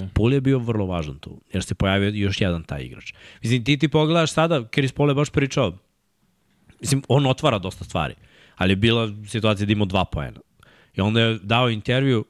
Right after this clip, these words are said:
nakon utakmice, „Čoveče, prvi put u svojoj karijeri imam taj luksuz da dam dva poena, a moja ekipa da pobedi.” Kao koliko je sve to čudno. Vi gledaj, bolje da se ne navikava na to.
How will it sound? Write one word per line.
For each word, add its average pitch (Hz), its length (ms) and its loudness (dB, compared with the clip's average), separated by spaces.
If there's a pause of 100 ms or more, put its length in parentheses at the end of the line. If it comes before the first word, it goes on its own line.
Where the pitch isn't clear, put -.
(220)
nakon 117 320 -2
utakmice, 113 560 -4 (500)
„Čoveče, 120 280 -2
prvi 135 280 0
put 127 220 -6
u 117 40 -8
svojoj 120 280 -2
karijeri 104 720 -2
imam 107 280 0
taj 113 280 0
luksuz 104 680 -2
da 87 140 -2
dam 104 380 0
dva 107 280 0
poena, 90 680 -2
a 85 80 -4
moja 85 200 2
ekipa 85 320 -4
da 71 100 -4
pobedi.” 67 460 -6 (540)
Kao 85 140 -2
koliko - 520 -2
je 90 120 2
sve - 240 -2
to 82 340 -4
čudno. - 360 -4
Vi 85 240 -4
gledaj, 92 360 0 (260)
bolje 87 240 0
da 80 100 -4
se - 140 -4
ne 95 140 0
navikava 92 440 -2
na 65 100 -12
to. - 160 -18